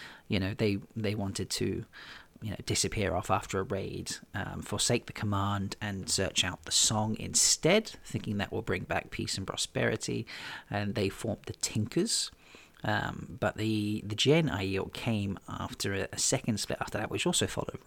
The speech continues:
raid. Now, Gen in the old tongue means true. And I think the reason they call themselves the Gen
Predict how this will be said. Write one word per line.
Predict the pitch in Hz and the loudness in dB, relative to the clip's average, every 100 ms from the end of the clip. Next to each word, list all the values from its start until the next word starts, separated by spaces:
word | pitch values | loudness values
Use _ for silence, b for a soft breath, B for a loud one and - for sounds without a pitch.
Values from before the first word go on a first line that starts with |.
| - | -6
raid. | - - - B B B B | -8 -10 -12 B B B B
Now, | 117 - | 2 2
Gen | - 165 196 185 - | 2 2 4 2 0
in | 147 131 | 0 2
the | 123 117 110 - | 2 2 0 0
old | 117 117 110 - | 2 4 2 -2
tongue | - 117 107 95 | -2 0 0 -2
means | 101 104 98 - | -2 -4 -2 -2
true. | - - - 147 117 76 - - - - - - - - _ - - - - | 2 2 2 4 4 2 -6 -16 -20 -20 -20 -20 -20 -20 _ -20 -20 -12 -4
And | 117 | 0
I | |
think | - 139 | 2 4
the | |
reason | 131 123 110 | 4 4 4
they | |
call | 101 113 | 2 -2
themselves | 101 - - - | -2 -2 -2 -4
the | |
Gen | 110 - 98 - | -4 -4 -4 -6